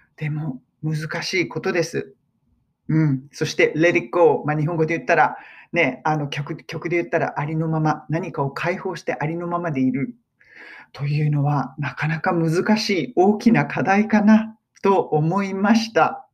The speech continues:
週末、このようなスタートになってしまいましたが、でも、まあ、自由に解放されて、楽しい週末を皆さんお過ごしください。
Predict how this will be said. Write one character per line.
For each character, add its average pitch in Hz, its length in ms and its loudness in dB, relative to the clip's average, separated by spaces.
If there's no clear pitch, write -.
週 - 420 -2
末、 - 280 0
こ - 260 2
の 226 180 8
よ 262 140 8
う 233 40 4
な 226 140 4
ス 240 100 -4
タ 202 80 0
ー 190 120 -2
ト 170 100 0
に 165 60 -4
な 196 100 0
っ 202 40 -10
て 196 100 -2
し 202 100 -10
ま 175 100 -2
い 185 60 -4
ま 202 120 -2
し 220 60 -6
た 165 100 -4
が、 - 180 0
で 254 80 6
も、 233 80 6
ま 214 140 4
あ、 160 80 -10
自 170 200 0
由 294 300 8
に 165 280 0
解 240 320 2
放 233 440 2
さ 202 140 -8
れ 196 120 -8
て、 180 300 -6
楽 202 260 0
し - 360 -6
い - 40 -20
週 175 240 -12
末 - 140 -4
を - 240 -2
皆 147 160 -8
さ 196 180 -4
ん 220 240 -2
お 151 80 -6
過 - 160 -14
ご 143 100 -8
し - 100 -16
く - 120 -14
だ 139 80 -12
さ 247 120 2
い。 254 120 2